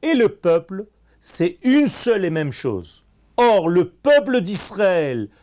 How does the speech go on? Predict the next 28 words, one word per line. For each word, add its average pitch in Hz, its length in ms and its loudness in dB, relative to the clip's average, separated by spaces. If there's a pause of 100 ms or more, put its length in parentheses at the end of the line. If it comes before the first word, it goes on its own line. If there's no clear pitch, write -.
(200)
n'étant 240 600 0
pas 180 560 -2
un 214 220 -2
peuple 214 580 -2
en 226 180 2
dehors 202 460 2
de 156 100 -2
sa 147 200 -4
terre, 160 300 -4 (480)
on 180 160 0
ne 190 140 2
peut 262 280 -2
pas 123 380 -4
dissocier 147 1000 -2 (320)
aucunement 247 680 0 (680)
la 220 140 2
Torah 190 500 0 (480)
du 190 200 -2
peuple 170 500 -2 (340)
et 170 100 0
de 175 100 2
la 156 120 2
terre. 107 320 -6 (540)
Voilà 254 440 2
pourquoi, 180 720 -4
dit 208 180 -4
la 214 140 2
Gemara, 160 480 -2